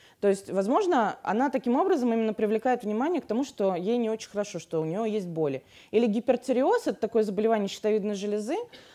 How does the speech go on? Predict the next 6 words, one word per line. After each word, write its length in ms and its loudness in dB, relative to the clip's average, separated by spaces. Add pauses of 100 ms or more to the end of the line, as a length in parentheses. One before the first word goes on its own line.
которое 440 4
кошка, 580 0 (840)
э, 420 -2 (460)
делает 540 6
кошку 420 0
более 640 6